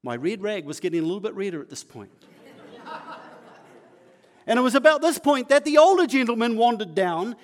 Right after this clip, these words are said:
and said, "If you want to get into a car, you need to go back to the back of the line." Well, that was it for me. This bull took flight.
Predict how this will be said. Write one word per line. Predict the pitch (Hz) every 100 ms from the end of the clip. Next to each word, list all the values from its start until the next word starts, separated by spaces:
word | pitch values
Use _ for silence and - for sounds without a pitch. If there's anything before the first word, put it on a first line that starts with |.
| _
and | 220 208
said, | 254
"If | 240 208
you | 269
want | 330
to | 320
get | 269
into | 262 220 254
a |
car, | 254 190 196
you | 214
need | 220
to | 190
go | 220
back | 196 185 175
to | 214
the | 214
back | 185 165 185
of |
the | 190
line." | 240 302 254 135 - _ _ _ _ _ - - - - - - - - - - - - - - -
Well, | - 185 226 233
that | 220 226
was | 220 170
it | 202
for | 208 190
me. | 180 208 170 175 - _ _ _ _ _ _ _ _ _ _ _ _ _ _ _ _ _
This | 185 185
bull | 151 208 240
took | 208 214 214
flight. | - 220 - -